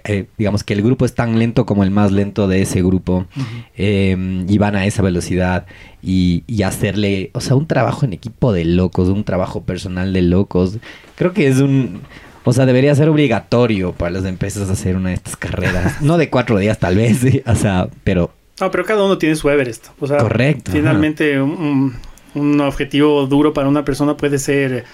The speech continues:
Speaker 2: cinco K, y está muy bien.
Speaker 1: Ajá.
Speaker 2: Y ese es el Everest que te pones y pues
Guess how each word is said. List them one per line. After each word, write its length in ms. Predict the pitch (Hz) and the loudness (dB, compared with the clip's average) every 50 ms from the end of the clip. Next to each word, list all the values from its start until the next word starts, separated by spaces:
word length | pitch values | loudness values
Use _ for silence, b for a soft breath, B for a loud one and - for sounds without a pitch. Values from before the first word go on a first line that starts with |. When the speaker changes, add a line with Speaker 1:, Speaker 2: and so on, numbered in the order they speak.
| B B B B B B B | B B B B B B B
Speaker 2:
cinco 300 | - - 165 151 - 139 | -12 -8 -4 -2 -2 -2
K, 260 | 139 208 262 233 139 117 - - - - | -2 -2 -4 -4 -6 -8 -12 -14 -14 -14
y 40 | |
está 180 | 147 - - 226 | -14 -8 -6 -4
muy 100 | 196 151 | -2 -2
bien. 220 | 135 139 196 190 | -2 -2 -4 -4
Speaker 1:
Ajá. 400 | 151 95 92 107 104 95 87 87 - 165 | -4 -2 -2 0 0 0 -2 -4 -6 -8
Speaker 2:
Y 100 | 143 151 | -8 -6
ese 160 | 165 175 185 | -4 -4 -2
es 60 | 180 | -2
el 100 | 151 139 | -2 -2
Everest 280 | 143 156 165 160 160 - | -2 -2 -4 -6 -8 -10
que 100 | - 131 | -10 -8
te 100 | - 143 | -8 -8
pones 320 | 135 151 156 175 247 262 | -6 -6 -8 -8 -6 -6
y 60 | 175 - | -8 -6
pues 400 | - 127 113 110 - - - | -6 -8 -10 -10 -12 -16 -20